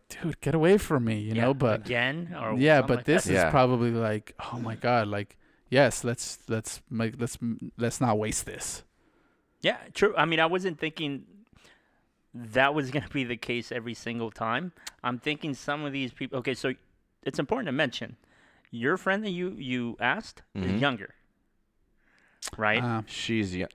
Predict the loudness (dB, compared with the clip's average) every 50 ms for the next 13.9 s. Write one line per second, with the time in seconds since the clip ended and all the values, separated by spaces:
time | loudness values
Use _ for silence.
0 | _ _ _ _ -4 0 2 4 6 6 6 6 6 6 4 4 4 2 2 2
1 | 4 4 4 4 4 2 0 0 -2 -4 -4 -2 -2 0 0 0 0 0 -2 -2
2 | 0 0 2 2 2 2 2 0 0 2 0 0 2 0 0 -2 -2 -4 -6 -4
3 | -6 -8 -8 -8 -10 -12 -14 _ _ -10 -6 -6 -4 -4 -2 0 0 0 0 0
4 | -2 -2 -2 -2 -2 0 2 4 4 4 2 2 2 2 2 2 0 0 -4 -6
5 | -4 -2 -2 0 0 0 0 -2 -4 -4 -2 -2 0 0 -2 -4 -6 -6 -4 -4
6 | -4 -4 -4 -4 -2 -2 -2 -2 0 -2 -4 -4 -4 -10 -12 -8 -4 -4 -2 -4
7 | -4 -4 -6 -4 -4 -4 -4 -6 -6 -4 -2 -2 -2 -2 -4 -4 -4 -4 -6 -8
8 | -8 -6 -6 -6 -4 -2 0 0 0 -2 -4 -6 -6 -6 -6 -6 -8 -12 _ _
9 | _ _ _ _ _ _ _ -20 _ _ -20 -20 -18 -10 -6 -6 -6 -6 -6 -10
10 | -8 -6 -6 -6 -2 0 2 2 2 2 2 0 0 0 0 0 0 0 0 0
11 | -2 -4 -4 -6 -10 -16 -20 -20 _ _ _ _ _ _ _ _ _ _ _ -8
12 | -4 -4 -2 0 2 2 4 4 2 2 0 -2 -2 0 0 2 2 2 2 2
13 | 0 -2 -4 -4 -2 0 -2 -2 -2 -4 -2 0 2 2 2 0 -2 -4